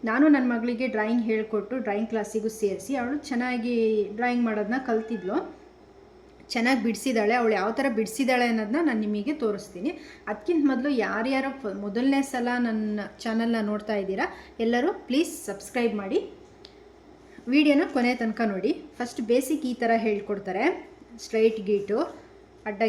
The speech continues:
ಗೀಟೆಲ್ಲ. ಆಮೇಲೆ ನೋಡಿ, ಈ ಥರ ಎಲ್ಲ ಮರ್ಜ್ ಮಾಡಿ ಎಲ್ಲ ಮಾಡೋದನ್ನ ಈ ಥರ ಎಲ್ಲ ಹೇಳ್ಕೊಡ್ತಾರೆ.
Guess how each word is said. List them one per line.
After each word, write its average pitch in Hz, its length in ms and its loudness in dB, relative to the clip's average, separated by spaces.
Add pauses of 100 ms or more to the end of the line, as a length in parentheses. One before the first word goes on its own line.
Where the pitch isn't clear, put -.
ಗೀಟೆಲ್ಲ. 208 360 0 (2500)
ಆಮೇಲೆ 226 380 0 (120)
ನೋಡಿ, 214 240 -2
ಈ 220 140 -4
ಥರ 214 80 -2 (120)
ಎಲ್ಲ 208 100 0 (200)
ಮರ್ಜ್ 208 220 -2 (100)
ಮಾಡಿ 208 280 2
ಎಲ್ಲ 208 100 2 (760)
ಮಾಡೋದನ್ನ 202 400 -6 (180)
ಈ 214 40 0
ಥರ 214 240 -2
ಎಲ್ಲ 196 160 -4
ಹೇಳ್ಕೊಡ್ತಾರೆ. 185 680 -6